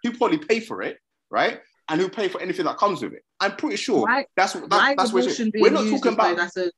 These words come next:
Speaker 1: we're not
Speaker 2: thing?
Speaker 1: talking about generic people, Martha. We're talking about a, a celebrity.
Speaker 2: Huh. So what? 'Cause she's a celebrity, she's not human.
Speaker 1: No one
Speaker 2: 'Cause
Speaker 1: said
Speaker 2: she's a
Speaker 1: that.
Speaker 2: celebrity,
Speaker 1: I'm s-,
Speaker 2: she's not
Speaker 1: I'm, I'm,
Speaker 2: human.
Speaker 1: no one said that. I'm putting in the context of the conversation.
Speaker 2: Context
Speaker 1: In the
Speaker 2: of what
Speaker 1: context of the
Speaker 2: conversation?
Speaker 1: conversation,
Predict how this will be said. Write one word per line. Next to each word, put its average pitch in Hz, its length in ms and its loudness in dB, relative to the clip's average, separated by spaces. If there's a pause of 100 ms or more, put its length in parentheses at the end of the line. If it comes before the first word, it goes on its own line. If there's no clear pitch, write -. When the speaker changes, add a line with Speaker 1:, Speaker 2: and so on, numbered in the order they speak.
Speaker 1:
we're 202 140 2
not 269 100 2
Speaker 2:
thing? 165 100 -4
Speaker 1:
talking 254 320 -2
about 185 360 2
generic 180 500 0
people, 190 280 -8
Martha. 95 400 -4 (120)
We're 143 120 0
talking 208 260 -2
about 156 320 4
a, 143 200 -2
a 151 40 -2
celebrity. 160 380 4
Speaker 2:
Huh. 151 180 6 (680)
So 392 240 -4
what? - 420 0
'Cause 233 220 6
she's 269 220 0
a 269 80 0
celebrity, 269 340 2
she's 240 140 0
not 247 160 2
human. 202 440 -4 (760)
Speaker 1:
No 185 160 0
one 247 160 0
Speaker 2:
'Cause - 40 -10
Speaker 1:
said 233 180 6
Speaker 2:
she's 247 120 4
a 247 40 8
Speaker 1:
that. 247 80 4
Speaker 2:
celebrity, 247 320 4
Speaker 1:
I'm 247 40 6
s-, 247 60 2
Speaker 2:
she's 247 100 0
not 247 140 4
Speaker 1:
I'm, 339 80 2
I'm, 277 80 4
Speaker 2:
human. - 180 4
Speaker 1:
no 196 100 2
one 185 100 2
said 180 200 -4
that. - 140 -4
I'm 139 120 0
putting 180 260 -2
in 165 60 0
the 156 80 -2
context 170 480 -6
of 131 80 -16
the 127 60 -4
conversation. 123 600 -6
Speaker 2:
Context 330 320 0
Speaker 1:
In 233 80 0
the 247 80 -2
Speaker 2:
of - 80 -6
what 226 100 2
Speaker 1:
context 233 180 0
of 277 80 2
the 277 60 0
Speaker 2:
conversation? 226 300 2 (240)
Speaker 1:
conversation, 92 140 -10